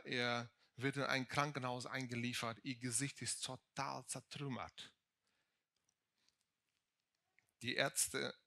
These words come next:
haben lange dran gearbeitet, haben ihr Kiefer zusammengeschraubt und gemacht, getan, haben ihr in einem, in einem Kopfschädel eine Platte eingearbeitet. Das eine Auge hat nicht wirklich,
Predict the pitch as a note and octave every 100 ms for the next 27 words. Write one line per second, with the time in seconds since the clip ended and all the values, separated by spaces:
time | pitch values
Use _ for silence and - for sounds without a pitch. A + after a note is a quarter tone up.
0 | - A#2 B2+ A#2+ B2 C3+ C#3+ C#3+ A2+ B2
1 | A#2+ A2+ A#2 A2+ A#2 G#2+ A2 - B2 B2
2 | B2+ B2+ B2 - C3 B2 - - - -
3 | C3+ C3 - B2 A2 C3+ C3+ A#2+ B2 -
4 | B2 B2+ C3 C3+ B2 - C#3+ B2+ A#2+ -
5 | B2+ B2+ B2+ - B2 - C3 B2 A#2+ B2+
6 | B2 - B2+ B2 B2+ C3+ B2+ B2 A#2 -
7 | - - - - - C3+ - - C3 B2+
8 | B2 B2 - C3+ C#3 - B2+ B2 B2 C3+
9 | C3 B2+ B2 C3 B2+ - C#3 C#3 C#3 C#3
10 | C#3+ C#3 C3 A#2+ A#2+ - C3+ B2 B2+ C3
11 | C3 B2